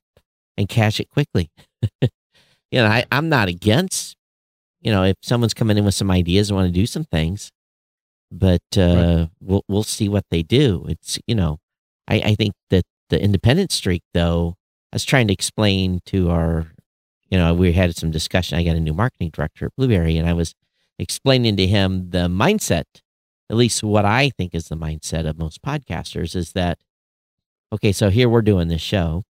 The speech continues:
Speaker 1: We work for our respective companies, but in essence, we are the G Ms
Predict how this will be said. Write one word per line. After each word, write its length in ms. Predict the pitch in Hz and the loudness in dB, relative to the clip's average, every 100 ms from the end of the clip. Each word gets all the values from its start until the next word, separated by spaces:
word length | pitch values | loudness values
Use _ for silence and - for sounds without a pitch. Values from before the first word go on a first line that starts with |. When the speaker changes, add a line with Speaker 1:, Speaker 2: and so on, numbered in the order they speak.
| _ _ _ _ _ _ _ _ _ _ _ - | _ _ _ _ _ _ _ _ _ _ _ -2
Speaker 1:
We 100 | 104 | 2
work 180 | 107 104 | 4 2
for 120 | 98 | 0
our 40 | 92 | 0
respective 520 | 87 - 101 - 80 | -2 -2 -2 -4 -4
companies, 580 | 95 104 85 82 85 - _ _ _ _ - | -4 -4 -6 -8 -10 -16 _ _ _ _ -2
but 120 | 120 | 0
in 80 | 120 - | 2 0
essence, 520 | 131 139 110 95 - | 0 0 0 -2 -6
we 220 | 107 120 117 | -4 2 2
are 80 | |
the 140 | 104 98 | 2 0
G 340 | 85 110 104 | -2 2 4
Ms 680 | 107 107 92 87 78 - - | 4 2 -2 -6 -8 -10 -12